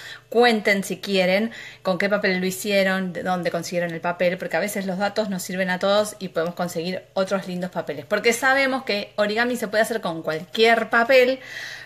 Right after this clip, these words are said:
pero influye mucho también si el papel es lindo, la pieza va a quedar mucho más linda.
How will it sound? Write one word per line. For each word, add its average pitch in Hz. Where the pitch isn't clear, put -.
pero 302
influye 262
mucho 226
también 202
si 208
el 170
papel 185
es 175
lindo, 214
la 175
pieza 185
va 180
a 175
quedar 175
mucho 190
más 175
linda. 139